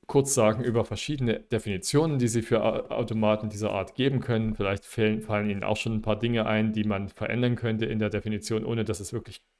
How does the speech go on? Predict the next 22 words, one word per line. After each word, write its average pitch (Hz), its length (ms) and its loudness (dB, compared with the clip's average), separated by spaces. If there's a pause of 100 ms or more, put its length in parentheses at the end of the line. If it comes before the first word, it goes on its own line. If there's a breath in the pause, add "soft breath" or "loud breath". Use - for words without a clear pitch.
einen 143 300 -8
wichtigen 117 360 -4
Unterschied 117 540 -4
an 110 160 -2
der 104 200 -2
Idee 110 400 -2 (420 loud breath)
machen 107 380 -2
würde. 120 440 0 (840)
Wenn 131 200 4
Sie 104 380 -2 (420)
anderswo 113 440 0
Lehrbücher 110 480 2
lesen, 107 720 -2
ähm, 101 220 -10
Vorlesungen 101 640 -4
hören, 98 440 -4
Videos 101 380 -4
anschauen, 95 680 -8
ähm, 95 220 -10 (540 loud breath)
äh, - 160 -14
Folien 98 440 -2
ansehen, 95 480 -8